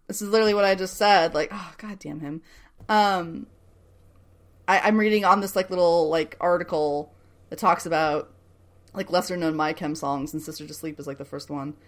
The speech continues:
And, um, they're like, "There's no official studio version, official being the operative word, because in two thousand thirteen, ex-drummer Matt Pelessier leaked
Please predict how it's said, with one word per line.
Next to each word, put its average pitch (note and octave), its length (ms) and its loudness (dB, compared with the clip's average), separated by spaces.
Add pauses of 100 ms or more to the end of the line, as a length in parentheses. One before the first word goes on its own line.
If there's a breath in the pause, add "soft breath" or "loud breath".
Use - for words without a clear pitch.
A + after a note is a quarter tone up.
(320 soft breath)
And, E3+ 500 0
um, D3+ 460 0 (460 soft breath)
they're G3+ 140 2
like, G3 220 4
"There's G3 140 0
no B3+ 140 10
official C4+ 280 6
studio C4 320 4
version, F#3+ 540 0
official C4+ 340 6
being A3 200 4
the F3+ 100 0
operative G3 340 6
word, E3+ 180 2
because F3 280 -2
in E3 80 -6
two - 100 -6
thousand A3 240 2
thirteen, G3+ 400 -4
ex-drummer G3+ 480 0
Matt F3 260 2
Pelessier F3+ 640 -2 (220 soft breath)
leaked F3+ 200 -4